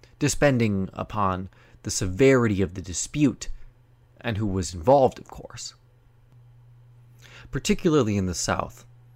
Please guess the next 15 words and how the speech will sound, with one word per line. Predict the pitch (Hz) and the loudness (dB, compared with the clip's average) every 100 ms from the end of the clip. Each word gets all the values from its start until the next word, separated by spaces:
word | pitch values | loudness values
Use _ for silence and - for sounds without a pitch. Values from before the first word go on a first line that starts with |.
| - - - - - - | -20 -20 -20 -20 -20 -12
near | 120 107 | -6 -6
Campania | 113 98 139 131 101 87 85 - - - - | -6 -4 2 2 2 -4 -6 -16 -20 -20 -16
and | - 107 | -10 -8
Tarentum, | - 127 95 87 101 - - - - - - | -2 0 0 -4 -10 -12 -14 -20 -20 -20 -10
modern-day | 113 110 104 98 95 87 - - - - | -2 0 0 0 -2 -4 -8 -20 -20 -14
Taranto, | - 113 92 90 - 71 - - - - - - - | -4 -4 -4 -10 -12 -12 -6 -6 -6 -16 -20 -20 -4
located | 117 123 120 110 104 92 107 104 | 2 2 2 0 0 -4 -4 0
roughly | 113 - 101 | 0 0 -2
in | 92 | -2
the | 87 | -4
soul | 85 - 110 92 82 | -6 -4 -2 -2 -4
of | 80 | -8
the | 80 | -10
Italian | - - 95 90 85 | -12 -4 -2 -2 -6
boot, | 85 98 - | -6 -8 -8